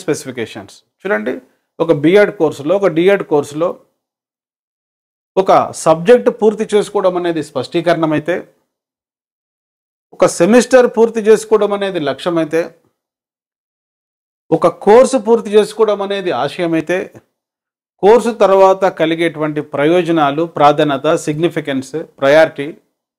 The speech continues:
వాల్యూ అవుతుంది. చాలా జాగ్రత్తగా గమనించండి. స్పష్టీకరణములు సాధిస్తే లక్ష్యాలు సాధిస్తాం, లక్ష్యాలు సాధిస్తే ఆశయాలు సాధిస్తాం,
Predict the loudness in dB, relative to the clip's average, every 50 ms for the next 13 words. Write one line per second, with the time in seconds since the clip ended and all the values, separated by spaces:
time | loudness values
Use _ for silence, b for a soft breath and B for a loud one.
0 | _ _ _ _ _ _ _ -8 -2 0 0 0 0 -2 -4 -4 -4 -8 -10 -14
1 | -14 -14 -18 -20 _ _ _ _ _ _ _ _ _ _ _ _ _ _ _ _
2 | _ _ _ _ _ _ _ _ _ _ _ -2 0 0 4 4 4 6 4 4
3 | 0 0 -2 -2 -2 -4 -6 -6 -10 -12 -12 -14 -14 -12 -6 -4 -4 -4 -4 -10
4 | _ _ -6 -4 0 2 2 2 2 2 -2 -2 -2 -2 0 0 0 0 0 -2
5 | -6 -2 -4 -2 0 0 -2 -4 -2 -2 -2 -2 -2 -2 -4 -6 -6 -6 -12 -12
6 | -12 -12 -12 -12 _ _ _ _ _ _ _ _ _ _ _ _ _ _ -4 0
7 | 0 0 0 0 2 4 4 4 4 4 4 4 4 4 2 -4 -2 -2 0 0
8 | 2 0 0 -2 0 0 0 0 0 0 -4 -4 -4 -6 -10 -6 -6 -6